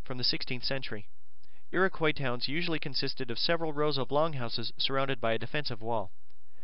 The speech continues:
These were strong, weather-resistant living quarters, which included as many as three to five fireplaces to keep families inside warm on cold winter days. Baskets, pots, pelts, and food were also stored inside the longhouse.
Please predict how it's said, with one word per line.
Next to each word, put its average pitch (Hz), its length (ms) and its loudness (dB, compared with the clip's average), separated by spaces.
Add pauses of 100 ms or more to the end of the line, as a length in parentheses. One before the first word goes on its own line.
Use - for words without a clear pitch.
(140)
These - 180 0
were 117 80 0
strong, 135 440 2 (220)
weather-resistant 123 720 2
living 147 240 0
quarters, 107 420 0 (220)
which 127 160 0
included 139 400 0
as 113 140 0
many 131 220 0
as 120 140 0 (140)
three 170 180 0
to 165 80 2
five 151 260 2
fireplaces 123 760 2
to 120 80 -2
keep - 260 0
families 156 360 0
inside 147 320 2
warm 131 340 2
on 117 140 0
cold 139 260 2
winter 120 240 0
days. 113 320 0 (640)
Baskets, 135 480 0
pots, 135 400 2
pelts, 120 400 0
and 120 120 -2
food 131 320 2 (260)
were 127 100 2
also 127 220 2
stored 131 480 2
inside 135 400 0
the 110 80 -2
longhouse. 117 520 0